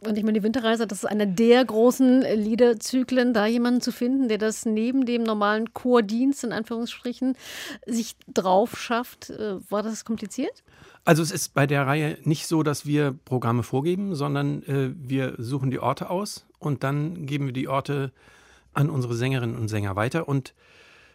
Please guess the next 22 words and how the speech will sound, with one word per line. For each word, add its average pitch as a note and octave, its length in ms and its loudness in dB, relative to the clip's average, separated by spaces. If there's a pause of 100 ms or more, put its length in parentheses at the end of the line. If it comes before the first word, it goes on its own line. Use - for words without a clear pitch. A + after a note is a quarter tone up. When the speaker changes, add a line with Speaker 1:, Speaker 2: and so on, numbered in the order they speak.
(120)
Speaker 2:
die F#3 100 0
überlegen D3+ 340 2
sich - 160 -8
dann, C3+ 160 -2
was B2+ 140 -2
passt - 260 -6
da G#2+ 220 -4 (120)
inhaltlich B2+ 460 -2
ganz G#2 180 -6
gut - 180 -14
dazu. G2+ 400 -12
Also A#2+ 200 -2
wir A#2+ 80 2
versuchen D#3+ 500 0 (220)
neben D3 520 2
den A2 220 -4
spektakulären, A#2+ 920 -2 (420)
bisweilen A2+ 420 -2
spektakulären B2 640 -6
Orten A#2+ 300 -6
eben B2 260 -4
auch - 280 -6